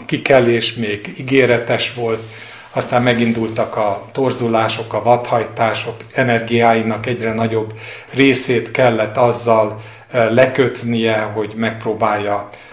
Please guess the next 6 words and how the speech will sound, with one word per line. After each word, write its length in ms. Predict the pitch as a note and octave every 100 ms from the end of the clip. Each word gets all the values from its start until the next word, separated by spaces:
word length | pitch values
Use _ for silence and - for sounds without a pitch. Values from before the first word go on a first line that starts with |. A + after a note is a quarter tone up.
| - -
a 160 | G#2 F#2+ G#2+ G#2+ G#2
gyülekezeteket 1080 | B2 A2+ - A2 A2+ - G#2+ - G#2+ G2+
a 100 | A2
helyes 440 | G2 C3 B2 A2 -
úton 420 | B2+ - C3 B2
tartani. 760 | C3+ B2+ B2+ C3 C3 C#3+ C#3+